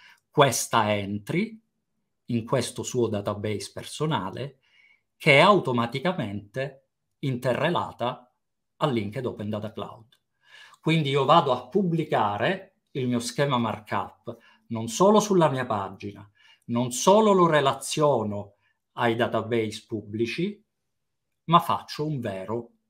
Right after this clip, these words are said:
collegamento. Questo se utilizzo WordLift,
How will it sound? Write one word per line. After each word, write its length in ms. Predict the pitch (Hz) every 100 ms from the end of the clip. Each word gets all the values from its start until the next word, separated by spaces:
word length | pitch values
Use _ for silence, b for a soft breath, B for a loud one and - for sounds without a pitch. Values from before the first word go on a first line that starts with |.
| _ _
collegamento. 920 | 139 113 98 92 101 113 - 117 - _ _ _ _
Questo 560 | - 123 - - 113 -
se 140 | -
utilizzo 480 | 120 110 107 98 143
WordLift, 800 | 180 101 90 113 120 117 135 135